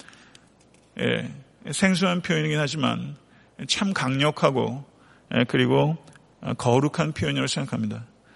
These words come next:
이스라엘 민족이 자기를 포위하고 있는 모든 이방 민족에게 취하게 하는 잔이 되고 무거운 돌이 되게 할 것이다.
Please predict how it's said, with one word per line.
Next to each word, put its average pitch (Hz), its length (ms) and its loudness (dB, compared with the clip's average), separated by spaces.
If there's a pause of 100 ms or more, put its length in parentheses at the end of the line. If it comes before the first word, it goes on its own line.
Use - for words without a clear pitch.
(440)
이스라엘 170 460 4
민족이 139 640 0 (420)
자기를 143 560 2
포위하고 170 440 2
있는 156 440 -2
모든 156 500 4
이방 139 260 4
민족에게 123 640 2
취하게 202 540 6
하는 175 180 2
잔이 123 260 4
되고 123 300 2
무거운 139 560 2
돌이 135 240 0
되게 120 220 -2
할 117 120 -2
것이다. - 460 -10